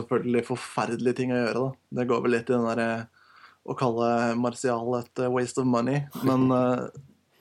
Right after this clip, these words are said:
Speaker 2: Ja.
Speaker 1: jeg, jeg kan, jeg tør si det at Keanu Neal ikke er en Anthony Martial.
Speaker 2: Ja, vi kan, vi kan gå så langt. Eh,
Speaker 1: Nå gikk, nå gikk den podcasten her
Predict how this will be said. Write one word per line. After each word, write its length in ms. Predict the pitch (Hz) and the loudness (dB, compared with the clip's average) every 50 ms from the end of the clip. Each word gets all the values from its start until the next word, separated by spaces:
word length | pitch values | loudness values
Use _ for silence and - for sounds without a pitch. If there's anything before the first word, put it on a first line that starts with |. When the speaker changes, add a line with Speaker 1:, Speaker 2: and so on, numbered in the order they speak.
| _ _ _ _ _ - | _ _ _ _ _ -6
Speaker 2:
Ja. 100 | - - - - - _ - | -4 -4 -4 -4 -8 _ -8
Speaker 1:
jeg, 180 | - 131 123 135 117 | -6 -2 0 0 0
jeg 100 | 131 135 | 0 0
kan, 100 | 143 131 | 0 0
jeg 120 | 143 139 | 0 0
tør 120 | - 139 139 | 0 -2 -2
si 200 | 135 - 135 127 | -2 -2 -2 0
det 120 | 123 123 120 | 0 2 0
at 120 | 123 123 | 0 -2
Keanu 260 | - - 139 123 123 123 | -4 -6 -4 -2 -2 -2
Neal 260 | 120 123 127 131 123 | -2 -4 -4 -4 -2
ikke 220 | 123 127 - - 131 | -4 -4 -2 -2 -2
er 180 | 123 120 127 127 | -2 -2 -2 -2
en 120 | 123 127 | -2 -2
Anthony 320 | 123 120 120 - - 131 123 | -2 -4 -6 -6 -6 -6 -6
Martial. 460 | 127 127 123 120 - 131 131 135 139 - - - - - - - - - - - _ _ _ _ _ _ _ _ _ _ _ - | -4 -4 -4 -2 0 0 0 0 -2 -6 -12 -20 -20 -20 -20 -20 -20 -20 -20 -20 _ _ _ _ _ _ _ _ _ _ _ -14
Speaker 2:
Ja, 380 | 57 62 78 85 98 110 127 151 | -8 -2 2 4 6 6 6 6
vi 100 | 120 107 | 4 0
kan, 220 | - 110 104 101 | 2 2 0 2
vi 80 | 98 98 | 2 0
kan 560 | - 110 107 101 98 101 101 98 92 95 90 | 2 2 2 2 0 0 -2 -2 -2 -2 0
gå 160 | 92 92 90 87 | 2 4 4 4
så 120 | - 95 | 4 2
langt. 440 | 82 76 80 - - - - - - _ _ - | 0 -2 -4 -8 -14 -16 -18 -18 -20 _ _ -8
Eh, 220 | - 85 90 92 92 90 | -4 -2 0 2 4 6
Speaker 1:
Nå 60 | 135 | 6
gikk, 260 | 131 135 127 127 - 143 135 127 | 6 4 2 2 0 0 2 2
nå 80 | 127 131 | 2 2
gikk 160 | 127 127 123 | 0 -2 -2
den 160 | - 135 127 123 | -2 -2 -2 0
podcasten 420 | 131 123 131 131 120 - - 139 | -2 -2 0 -2 -4 -2 -4 -2
her 240 | 123 120 123 127 | -2 -2 -2 -2